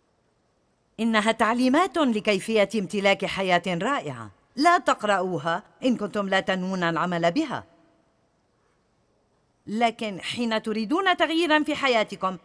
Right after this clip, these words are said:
أي شخص هنا يريد تغييرًا في حياته؟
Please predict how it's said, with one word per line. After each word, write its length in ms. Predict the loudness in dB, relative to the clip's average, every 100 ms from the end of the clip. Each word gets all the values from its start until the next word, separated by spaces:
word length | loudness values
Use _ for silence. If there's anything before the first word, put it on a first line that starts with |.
| 2
أي 240 | 4 4
شخص 320 | 0 -4 -2 0
هنا 380 | 2 2 2
يريد 480 | 2 2 0 0 -2
تغييرًا 520 | -2 0 2 2 0
في 140 | 0 -4
حياته؟ 640 | -2 2 2 0 -4